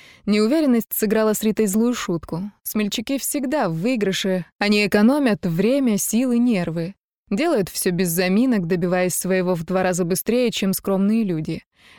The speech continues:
Рита никогда так не умела и только что обрекла себя на томительное ожидание, а могла бы уже поставить точку.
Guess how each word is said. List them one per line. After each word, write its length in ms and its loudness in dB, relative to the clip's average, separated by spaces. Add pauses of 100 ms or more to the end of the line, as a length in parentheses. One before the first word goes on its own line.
Рита 320 2
никогда 560 2
так 180 -4
не 100 2
умела 520 2
и 180 -4
только 300 -2
что 220 -2
обрекла 360 -2
себя 240 -4
на 140 -2
томительное 540 0
ожидание, 760 -4
а 100 -4
могла 360 -2
бы 120 -4
уже 200 -4
поставить 500 -6
точку. 480 -6